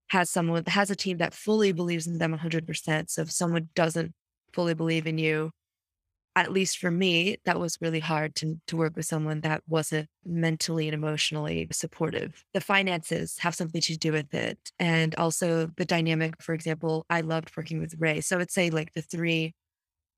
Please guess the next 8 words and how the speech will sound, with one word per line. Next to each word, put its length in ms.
most 280
impactful 460
coaches 360
obviously 300
was 160
one, 200
my 120
dad, 560